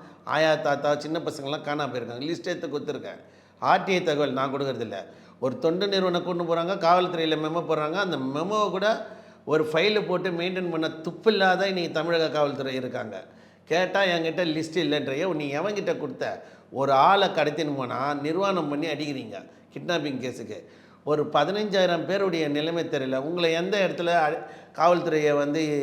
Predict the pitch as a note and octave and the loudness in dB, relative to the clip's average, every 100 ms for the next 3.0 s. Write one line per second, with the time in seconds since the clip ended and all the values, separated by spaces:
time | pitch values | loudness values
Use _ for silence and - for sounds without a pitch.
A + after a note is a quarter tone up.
0 | C3+ B2 A#2 A2+ B2 C3 B2 C3 B2+ G#3 | 0 -2 -6 -6 -4 -4 -4 -6 -6 -6
1 | - D#3 C#3+ C#3 A#2 B2+ C#3+ E3+ E3 D3 | -4 -2 0 0 -4 -4 -2 0 0 0
2 | C3 D#3 F3+ F3+ D3+ B2+ B2+ - D#3+ - | 0 0 -2 0 0 -2 -8 -8 -8 -8